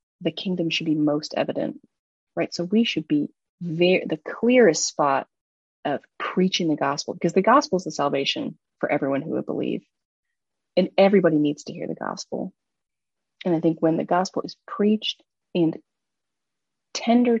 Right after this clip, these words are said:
truthful care is extended to people who identify as transgender or people who experience gender dysphoria, it adds plausibility,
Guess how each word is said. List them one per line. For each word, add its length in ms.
truthful 520
care 480
is 160
extended 880
to 80
people 220
who 160
identify 460
as 100
transgender 540
or 80
people 260
who 40
experience 380
gender 260
dysphoria, 560
it 220
adds 380
plausibility, 1000